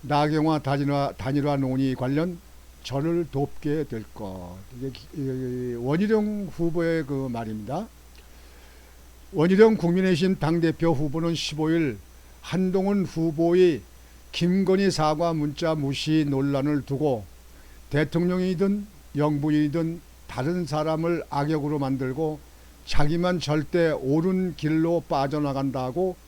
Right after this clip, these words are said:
비판했다. 이건 한동훈 후-, 어, 후보가 말 듣게 생기-, 생겼어요. 그 문제는요, 그 문제는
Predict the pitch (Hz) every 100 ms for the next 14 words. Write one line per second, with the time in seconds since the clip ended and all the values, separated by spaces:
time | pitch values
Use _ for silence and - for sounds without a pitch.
0 | - - - 131 123 143 147 123 110 -
1 | 110 104 101 101 95 - - - - -
2 | - - - - - - - 139 147 233
3 | 208 117 165 151 160 196 143 147 139 143
4 | 139 139 135 147 139 165 165 - - -
5 | - 104 147 190 135 143 170 151 165 139
6 | 131 120 165 147 147 175 208 156 156 135
7 | 98 113 117 104 - - - - - 143
8 | 190 175 143 208 143